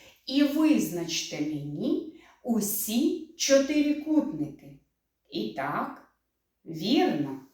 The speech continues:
це квадрат, це трапеція, це ромб, це прямокутник.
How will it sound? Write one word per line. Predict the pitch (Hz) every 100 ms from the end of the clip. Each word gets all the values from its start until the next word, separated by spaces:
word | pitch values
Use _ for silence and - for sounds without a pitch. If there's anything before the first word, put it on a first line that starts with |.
| _
це | - - 247 302 - - _ _
квадрат, | 139 143 147 139 143 151 147 - - _ _ _ _ _ _ _
це | - 254 277 302 - - _ _ -
трапеція, | 170 202 262 - - 135 170 - - 220 233 247 - - _ _ -
це | - 285 330 370 359 - _ _ _
ромб, | 165 170 160 147 156 - - _ _ _ -
це | - 185 180 190 247 - - _ -
прямокутник. | 202 226 262 277 269 294 247 - 139